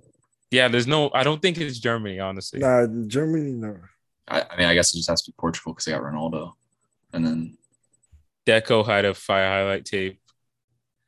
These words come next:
Speaker 2: Um, I got,
Speaker 3: <laughs>
Speaker 2: I got, I got one. I got one,
Speaker 3: Eusebio?
Speaker 2: but Vic, Vic is gonna get mad at me though.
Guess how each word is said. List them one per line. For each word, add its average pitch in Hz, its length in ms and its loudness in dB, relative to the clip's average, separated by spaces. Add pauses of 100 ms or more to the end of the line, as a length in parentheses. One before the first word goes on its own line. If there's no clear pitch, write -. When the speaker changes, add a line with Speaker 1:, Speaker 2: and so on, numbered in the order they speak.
(180)
Speaker 2:
Um, 135 460 2 (120)
I 131 80 0
got, 151 220 4
Speaker 3:
<laughs> 117 120 -2
Speaker 2:
I 143 60 2
got, 151 300 0
I 170 100 4
got 165 240 4
one. 143 220 6 (100)
I 139 60 0
got - 60 -
one, - 40 0
Speaker 3:
Eusebio? 98 720 6 (460)
Speaker 2:
but 147 80 0
Vic, 151 120 0
Vic 131 260 4
is 143 120 8
gonna 131 140 8
get 120 180 0
mad 123 200 0
at 110 120 -4
me 110 160 -8
though. 104 180 -10